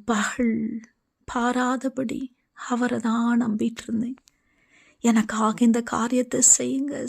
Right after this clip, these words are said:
செய்யுங்கன்னு" நான் கேட்டுட்டு இருந்தேன். அவருக்கு தெரியும்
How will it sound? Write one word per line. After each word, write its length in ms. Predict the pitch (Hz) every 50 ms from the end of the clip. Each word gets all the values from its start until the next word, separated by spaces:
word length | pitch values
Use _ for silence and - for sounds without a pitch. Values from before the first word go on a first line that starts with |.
| -
செய்யுங்கன்னு" 600 | - - 254 247 262 277 320 302 302 285 277 294 294
நான் 240 | 277 277 254 247 - -
கேட்டுட்டு 480 | 247 240 277 277 - - 330 311 - 269
இருந்தேன். 400 | - 262 262 233 214 240 247 _ _ _ _ _ _ _ _ _ _ _ _ _ _ _ _ _ _ -
அவருக்கு 440 | - - 233 233 254 214 208 - 240 220
தெரியும் 500 | - - 190 196 233 240 254 254 247 262